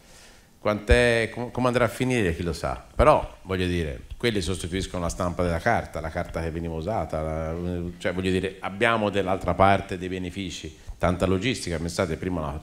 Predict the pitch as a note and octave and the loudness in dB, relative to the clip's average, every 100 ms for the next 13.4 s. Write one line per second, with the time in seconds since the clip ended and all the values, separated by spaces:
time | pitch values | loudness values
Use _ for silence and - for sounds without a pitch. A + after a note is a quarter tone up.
0 | - D#2 C2 D2+ C2 F2+ G#2 F#2+ C#2 - | -8 -8 -6 -8 -6 -2 -2 -2 -6 -8
1 | - - F#2 E2 E2+ G#2 G2+ F#2 F#2 F#2 | -12 -4 -2 0 0 0 0 2 0 0
2 | - - F2 F2 F#2 F#2 G2+ F#2 E2+ E2 | -4 -4 -2 -2 -2 -2 -4 -4 -4 -2
3 | G2 F#2+ F2+ F#2 G2+ E2+ F2 F2 F2+ E2+ | -2 -2 -2 -2 -2 0 0 -2 -8 -12
4 | D#2 F2 D#2+ D#2+ - E2+ E2+ E2+ D#2 D2 | -10 -6 -4 -4 -2 -2 -2 -4 -6 -4
5 | E2+ D#2+ - - F2 F2+ C#2+ - - C#2+ | -2 -2 -4 -4 -2 -4 -6 -6 -4 -4
6 | D2+ - F2 F2 E2 - - D#2 D#2+ D2 | -4 -2 0 0 -2 -10 -10 -6 -6 -4
7 | D#2+ D2+ D#2 D2+ E2 E2+ F2 - - F2 | -4 -2 -2 -2 -2 -4 -6 -16 -10 -4
8 | E2+ - - D#2 D2 C#2+ D2+ C#2+ C#2 C#2+ | -2 -4 -2 -2 0 -2 -4 -6 -6 -2
9 | F2 F#2 C#2 C#2 - - - - - - | 0 0 0 -2 -6 -16 -20 -20 -20 -20
10 | - - - F#2 F#2 F#2 E2+ E2+ E2+ E2+ | -18 -14 -6 -2 0 0 0 2 2 2
11 | D#2+ D#2 - - - - - - - D2+ | 0 -4 -10 -20 -20 -20 -20 -10 -4 -2
12 | D2 D#2 D2 E2 D#2 D2+ D2 C#2+ C2+ C2+ | -2 -4 -4 -4 -2 -2 -2 -2 -4 -6
13 | C2+ A1+ - A#1 | -10 -12 -14 -14